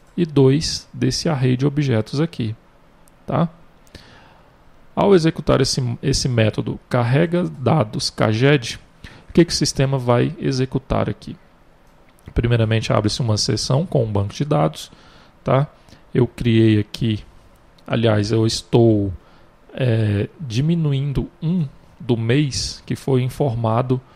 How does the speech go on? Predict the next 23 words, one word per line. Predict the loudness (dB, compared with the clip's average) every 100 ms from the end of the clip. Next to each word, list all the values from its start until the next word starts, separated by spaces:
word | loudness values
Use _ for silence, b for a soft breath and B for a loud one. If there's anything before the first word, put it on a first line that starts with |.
| b b b b -8
aqui | -6 -6 -4 -4 -4 -8 _ _ _ -4
nesse | 0 0 -2
parâmetro, | 0 2 2 0 -2 -10 -18 -10
tá? | -6 -6
Por | -4 -4 -4
que | -2
isso? | 0 0 -2 -8 -16 -20 _ _ -20 b b b b b -10
É, | -2 0 0 2
porque | 2 4 2
aqui | 0 -2
na | -2
classe | -2 -2 -2 -4 -8 _ -4
calendar, | -2 0 -2 -2 -2 -4 -8 -20 -20 _
o | 0 2
mês, | 4 4 2 -2 -8 -12 b b b 0
ele | 4
é | 4
representado | 4 2 2 2 0 -2 0 2 2 0 -4 -8 b b b _
do, | -2 -2
pelos | 4 6 6
valores | 4 4 6 4 2
de | 0 -2
zero | 2 2 4 4